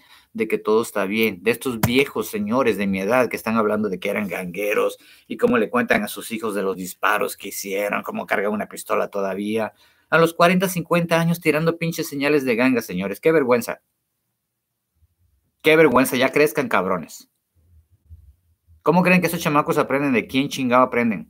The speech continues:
Pues de nosotros. Tenemos que empezar a empujar esto duro y ser, ser valientes y decir estas cosas como son.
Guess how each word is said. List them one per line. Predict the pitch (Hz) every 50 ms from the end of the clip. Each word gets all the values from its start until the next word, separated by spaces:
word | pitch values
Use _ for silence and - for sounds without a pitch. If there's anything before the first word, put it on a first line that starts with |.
| _ _
Pues | - 123 107
de | 117 120
nosotros. | 120 117 113 - - 156 175 - - 180 175 175 160 - - _ _ _ _ _ _ _ _ _ _ _ _ _ _ _ _ _ _ _ _ _ _ _ _ _
Tenemos | - - 127 131 123 139 151 -
que | - 170
empezar | 160 160 156 - - 143
a | 156 151
empujar | 143 - 139 113 127 139 139 139
esto | 131 - - 151 131
duro | 113 127 143 151 156
y | 143 101
ser, | - 135 127 117 117
ser | - - 143 131 -
valientes | 123 135 127 107 104 113 135 156 165 - 135 107 95
y | 113
decir | 104 95 - - 127 135 147
estas | 143 - 139 123 -
cosas | - 127 - 143 131 -
como | - 117 101 87 -
son. | - - 143 156 135 90 -